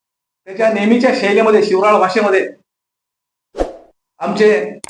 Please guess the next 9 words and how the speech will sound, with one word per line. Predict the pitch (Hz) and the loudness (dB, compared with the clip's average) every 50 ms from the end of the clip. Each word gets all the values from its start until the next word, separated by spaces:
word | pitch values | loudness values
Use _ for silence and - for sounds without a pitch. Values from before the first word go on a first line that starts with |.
| - - _ _ _ _ _ _ _ _ _ _ _ _ - | -16 -18 _ _ _ _ _ _ _ _ _ _ _ _ -10
नेते | 180 196 190 - - - 151 147 139 | -8 -4 0 2 2 2 0 -2 -4
भास्करराव | 147 147 - - 202 202 202 196 | -6 -6 -4 0 0 2 2 2
जाधव | 196 190 185 214 202 180 165 - - - - - - - | 2 2 2 4 4 2 2 0 -4 -8 -12 -14 -14 -12
यांच्या | 170 175 175 180 202 202 | -12 -10 -6 -4 -2 -2
विषय-, | 185 175 175 180 185 175 165 165 165 147 147 143 147 | -2 -4 -6 -6 -8 -10 -8 -8 -8 -8 -6 -4 -2
बद्दल | 160 170 170 202 233 - - - - - - _ _ _ _ _ _ _ _ _ _ _ | -2 0 2 2 2 2 0 -4 -10 -14 -20 _ _ _ _ _ _ _ _ _ _ _
शिवराळ | _ - 196 190 190 220 240 254 | _ -8 -6 -4 0 0 2 2
वक्तव्य | 247 240 240 - - - 220 214 | 2 0 -2 0 -2 0 0 2
केलं | 208 190 175 - | 0 2 0 0